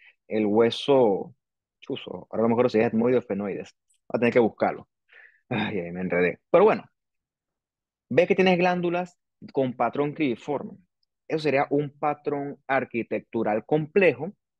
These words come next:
Entonces, cuando tú ves patrón arquitectural complejo, ya estás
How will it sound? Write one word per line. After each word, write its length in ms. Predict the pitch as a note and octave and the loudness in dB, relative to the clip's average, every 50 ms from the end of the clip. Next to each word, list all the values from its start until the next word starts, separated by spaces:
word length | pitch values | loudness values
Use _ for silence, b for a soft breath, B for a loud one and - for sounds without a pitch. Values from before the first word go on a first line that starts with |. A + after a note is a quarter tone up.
| _ _ _ _ _ _ _ | _ _ _ _ _ _ _
Entonces, 320 | - A#2+ - - B2 - _ | -10 -8 -6 -6 -6 -6 _
cuando 280 | - C3+ B2 A#2 A#2 | -2 -2 0 0 -2
tú 140 | - - F3 | 0 2 2
ves 200 | G3+ G#3 G3+ G3+ - _ - | 2 2 2 -2 -6 _ -2
patrón 520 | F#3 F3+ F3 - F3+ F3+ F#3 F#3 F#3 - - | -2 -2 0 -2 -6 -6 -6 -8 -10 -6 -4
arquitectural 580 | D3+ D#3 D3+ - C#3 B2+ A2+ - B2 A#2+ B2 - | -4 -2 -2 -4 -4 -4 -4 -2 -2 -2 -2 -2
complejo, 680 | - D#3+ E3 D#3 - E3+ E3 C#3+ A#2+ B2+ C#3 - - _ _ _ _ | -2 -4 -4 -4 0 2 2 2 2 0 -6 -8 -12 _ _ _ _
ya 300 | - - A#2 C3 C#3 C#3+ | -14 -4 0 0 2 2
estás 580 | C#3+ C#3+ _ _ - C#3 B2+ B2 C3 C3 - _ | 0 -4 _ _ 0 2 2 2 0 -2 -6 _